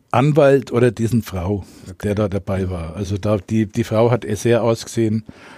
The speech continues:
Speaker 1: wie aus einem Magermann-Katalog, keine Ahnung, also nicht besonders gut, sagen wir mal. Naja, und dann ging das, ähm,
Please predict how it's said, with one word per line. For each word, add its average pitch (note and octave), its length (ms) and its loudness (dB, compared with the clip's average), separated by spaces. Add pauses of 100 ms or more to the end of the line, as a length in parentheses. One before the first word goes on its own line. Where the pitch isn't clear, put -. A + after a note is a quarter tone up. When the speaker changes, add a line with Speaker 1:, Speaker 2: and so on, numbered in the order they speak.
(360)
Speaker 1:
wie A2 140 -4
aus G#2+ 220 -4
einem G#2+ 220 -2
Magermann-Katalog, A#2+ 1200 0
keine B2+ 280 2
Ahnung, C3 260 0
also A2+ 260 -2
nicht A2+ 420 -4
besonders G#2 540 -4
gut, A2+ 220 -10
sagen G2+ 160 -8
wir F#2 80 -6
mal. E2 200 -10 (880)
Naja, C#3+ 320 6
und A#2+ 100 0
dann B2+ 160 4
ging C3+ 240 0
das, C3 240 -2
ähm, A#2+ 520 2